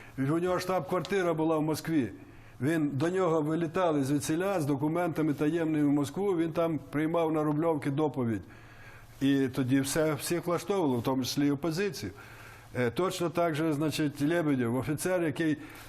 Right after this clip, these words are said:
е, в ранзі капітана української армії не-, відмовився приймати присягу. Е, виключно поставили для того, щоб дерибанити Україну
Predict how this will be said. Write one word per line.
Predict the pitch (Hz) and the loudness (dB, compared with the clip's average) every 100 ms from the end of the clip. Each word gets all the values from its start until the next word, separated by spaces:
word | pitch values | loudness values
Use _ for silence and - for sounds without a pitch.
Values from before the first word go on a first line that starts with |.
| - | -6
е, | 123 | 0
в | 127 | 2
ранзі | 151 165 143 131 | 2 2 0 -2
капітана | 156 147 131 170 160 147 | -2 -2 0 0 2 0
української | 143 156 151 - 151 | 0 0 0 0 0
армії | 156 151 143 143 139 | 2 2 2 0 0
не-, | 147 143 | 0 2
відмовився | 127 143 151 160 143 147 | 2 2 2 2 2 0
приймати | 131 147 151 151 147 | 0 2 2 2 0
присягу. | 135 147 143 151 127 107 - - - - - | -2 0 0 0 0 -2 -8 -18 -20 -14 -4
Е, | 127 123 | 0 2
виключно | 127 175 170 156 - 143 | 2 0 0 -2 -2 0
поставили | 151 - 160 151 147 | -2 0 2 2 2
для | 135 135 | 2 0
того, | 135 165 143 | 0 0 0
щоб | 151 139 143 | 0 0 0
дерибанити | 143 143 143 147 143 131 | 2 0 0 0 0 0
Україну | 135 135 143 170 180 | -2 0 0 0 -2